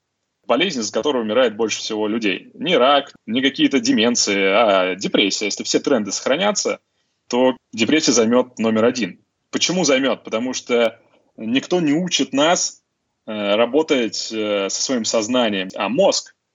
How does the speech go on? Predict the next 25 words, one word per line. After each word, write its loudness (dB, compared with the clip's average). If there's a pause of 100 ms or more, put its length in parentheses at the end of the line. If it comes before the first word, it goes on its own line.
(200)
он 0
эволюционно 0
устроен -2
так, 2
что -4
он 0
сосредотачивается -2
на -2
поиске 0
минусов, 0
потому -6
что -6
у 0
нас, 0 (440)
э, 2
зон, 2
которые -2
отвечают 0
за -2
страх, -2
гораздо -2
больше, -2
чем -8
за -6
удовольствие. 0